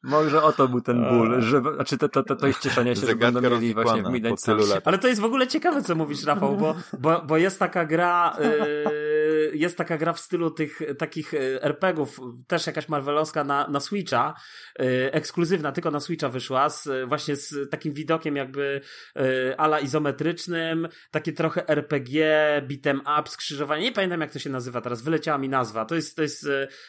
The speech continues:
Speaker 2: Marvel, coś tam, nie wiem, właśnie cholera, jak to się nazywa, czekaj, Marvel Switch, jak wpiszę, to może mi się wyskoczy,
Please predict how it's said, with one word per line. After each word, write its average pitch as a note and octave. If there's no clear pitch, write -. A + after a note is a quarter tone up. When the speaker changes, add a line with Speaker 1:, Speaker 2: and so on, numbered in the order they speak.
Speaker 2:
Marvel, C#3
coś D3
tam, A#2+
nie A#2+
wiem, G2+
właśnie G#2+
cholera, A2
jak C3
to B2
się C3
nazywa, A2+
czekaj, G#2+
Marvel A#2+
Switch, A2+
jak G2+
wpiszę, A#2
to A2
może A2+
mi A2+
się A#2
wyskoczy, A#2+